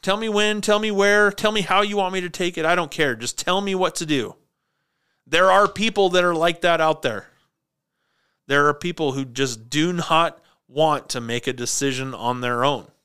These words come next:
It's easier for them just to go through their day having other people make their decisions for them.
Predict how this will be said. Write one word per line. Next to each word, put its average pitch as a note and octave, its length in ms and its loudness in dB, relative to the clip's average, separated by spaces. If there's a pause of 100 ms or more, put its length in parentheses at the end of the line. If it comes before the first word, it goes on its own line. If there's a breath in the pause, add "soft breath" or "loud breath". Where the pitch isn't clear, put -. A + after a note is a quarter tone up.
(1400)
It's - 300 -10
easier D3 500 -4
for A#2 180 -10
them A2 280 -10
just A#2 240 -8
to C3 60 -6
go A2+ 440 -4 (240)
through B2+ 220 -8
their C3 160 -2
day C3 200 0
having A2+ 300 -8
other A#2 140 -8
people A#2 240 -10
make G#2+ 180 -14
their A#2 80 -8
decisions A2+ 560 -10
for C#3+ 240 -6
them. F#2+ 160 -12